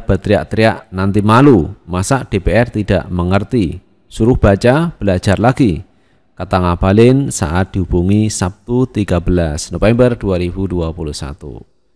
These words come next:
Jadi ini Ngabalin berusaha untuk membela Pak Jokowi dengan berbagai argumentasinya. Katanya Ngabalin, "Jangan banyak ngoceh, baca dulu, nanti malu,"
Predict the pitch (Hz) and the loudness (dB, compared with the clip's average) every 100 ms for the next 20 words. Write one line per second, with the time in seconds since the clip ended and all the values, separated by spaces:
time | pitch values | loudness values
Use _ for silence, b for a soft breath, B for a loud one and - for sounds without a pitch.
0 | _ _ _ _ _ - 85 92 85 92 | _ _ _ _ _ -16 -6 -4 -2 -2
1 | 101 98 92 95 95 90 92 110 110 98 | 0 -2 -6 -8 -6 -6 -2 -2 -2 -8
2 | 90 87 95 90 85 90 - 87 - _ | -10 -8 -8 -8 -8 -10 -12 -14 -16 _
3 | _ _ _ _ _ - 90 87 90 87 | _ _ _ _ _ -14 -10 -6 -4 -2
4 | 90 87 85 107 - _ _ _ 87 - | -2 -2 -4 -8 -14 _ _ _ -16 -16
5 | _ 85 - 85 92 110 104 85 85 85 | _ -12 -4 0 0 0 -2 -2 -2 -2
6 | - 80 92 92 101 95 - 110 110 120 | -4 0 0 0 -2 -4 -6 -10 -2 0
7 | 110 101 104 - 104 95 71 - _ _ | 2 -2 -4 -6 -6 -6 -8 -14 _ _
8 | _ _ _ _ - 87 87 101 101 92 | _ _ _ _ -8 -4 0 2 2 2
9 | - 90 117 127 104 - _ _ _ _ | 2 4 4 4 0 -6 _ _ _ _
10 | _ 85 90 90 92 92 92 107 104 107 | _ -10 -6 -4 -2 -2 -2 -2 -2 0
11 | 123 92 - 90 87 92 - 107 123 147 | -2 -4 -6 -6 -2 -2 0 4 6 6
12 | 156 _ _ _ _ _ _ _ _ 85 | 2 _ _ _ _ _ _ _ _ -10
13 | 87 98 95 107 139 135 78 | -4 -2 0 2 4 4 2